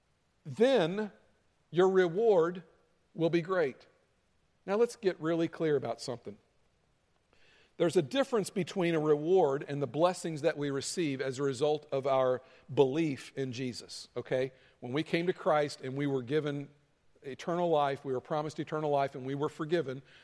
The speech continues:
not just of what you have done, but you've been forgiven for what you will do. Let that sink in on you.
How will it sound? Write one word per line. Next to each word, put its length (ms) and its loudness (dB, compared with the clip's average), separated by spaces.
not 160 -6
just 240 -6
of 80 -4
what 160 0
you 80 -6
have 300 -4
done, 200 -4
but 100 -8
you've 120 -8
been 140 -6
forgiven 360 -2
for 140 -10
what 180 0
you 120 -6
will 220 0
do. 280 -6
Let 160 -6
that 160 0
sink 300 -8
in 120 -8
on 160 -8
you. 160 -10